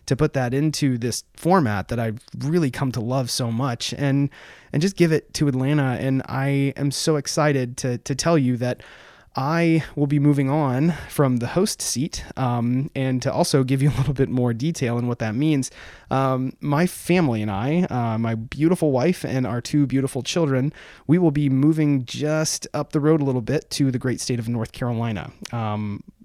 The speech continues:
and we're, we're obviously very sad,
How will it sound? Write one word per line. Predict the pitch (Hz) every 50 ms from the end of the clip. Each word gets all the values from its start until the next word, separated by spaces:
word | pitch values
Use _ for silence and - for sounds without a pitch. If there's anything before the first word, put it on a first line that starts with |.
| - -
and | - 120 120 110 110 107 107 110 - - - - - - - - - - - - - - - - - - - - _ _ _
we're, | 143 165 170 165 160 151 143 - - -
we're | 170 175
obviously | 175 160 165 - - 147
very | 135 151 143 139 131
sad, | - - - 151 135 135 131 131 135 123